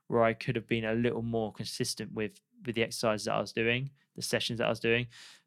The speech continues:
to see the results that I wanted. I wasn't as in control as I would like to have been. Um, and like you say, you just can't, you're not in control. You don't measure, you don't measure what's random. It's, it's random, and therefore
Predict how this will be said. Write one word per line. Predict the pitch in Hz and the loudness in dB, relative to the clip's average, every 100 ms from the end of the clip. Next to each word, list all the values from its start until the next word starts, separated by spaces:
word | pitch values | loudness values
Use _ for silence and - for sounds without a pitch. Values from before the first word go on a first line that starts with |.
| _ _ _ | _ _ _
to | - 117 | -6 -2
see | - 120 | 2 2
the | 110 | 2
results | 107 110 104 - | 0 -2 -2 -2
that | |
I | 107 | -2
wanted. | 110 101 95 - - | -2 -4 -8 -10 -4
I | |
wasn't | 110 120 113 104 | 0 0 0 0
as | 113 113 | 0 0
in | 110 | -6
control | 113 - 113 | -8 0 0
as | 107 | 2
I | 113 | 2
would | 107 | 2
like | 110 113 120 | 4 4 4
to | - | 2
have | 117 | 4
been. | 123 131 135 _ - - _ | 4 4 -2 _ -20 -20 _
Um, | - 117 110 110 110 110 110 - _ _ _ _ _ _ _ | 2 6 6 4 0 -6 -8 -12 _ _ _ _ _ _ _
and | - 135 135 - | -2 -2 -2 -2
like | 139 131 | -2 0
you | |
say, | 127 147 | 2 4
you | 120 | 4
just | 110 127 - - | 0 -4 -4 -8
can't, | - 127 120 | 0 2 4
you're | 127 | 2
not | 131 | 0
in | 123 | -2
control. | - - 131 | -4 2 2
You | 107 | 2
don't | 120 123 | -2 -2
measure, | 127 117 104 101 117 | 0 2 0 -2 -8
you | 113 | -4
don't | 127 127 | -2 2
measure | 127 117 | 2 2
what's | 110 110 | -4 -2
random. | 120 120 113 104 107 | 2 2 2 -4 -6
It's, | - | -8
it's | - 123 - - | -6 -8 -8 -2
random, | 117 120 113 101 | 2 2 0 -6
and | 104 | -8
therefore | 107 113 110 113 110 110 | 0 2 2 2 2 0